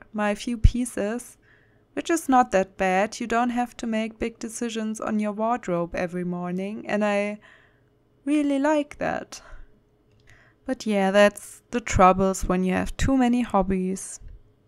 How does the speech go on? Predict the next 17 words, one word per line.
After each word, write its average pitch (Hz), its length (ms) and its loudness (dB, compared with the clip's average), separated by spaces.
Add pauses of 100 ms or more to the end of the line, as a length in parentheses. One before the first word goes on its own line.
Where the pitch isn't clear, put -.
(560)
In 247 140 0
the 247 240 4
end, 208 320 2 (100)
we 202 320 0
bought 196 680 -2 (260)
an 190 640 -6
Ektorp 226 760 0
sofa. 214 920 0
I 214 60 -4
think 294 400 0
you 262 100 2
have 220 260 0
ikea 214 640 0
in 202 100 -2
the 196 80 -2
U 185 220 -4
S 208 240 -8